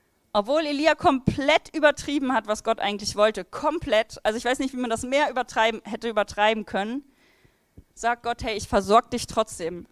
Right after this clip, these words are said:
Wieder bringen Vögel Essen. Ich frag mich immer, wie das funktioniert, aber Vögel bringen Essen,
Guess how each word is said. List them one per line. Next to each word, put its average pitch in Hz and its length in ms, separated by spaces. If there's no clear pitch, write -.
Wieder 294 400
bringen 247 320
Vögel 254 360
Essen. 302 480
Ich 208 120
frag - 240
mich 202 140
immer, 226 200
wie 208 60
das 190 140
funktioniert, 208 520
aber 240 360
Vögel 254 380
bringen 220 300
Essen, 285 480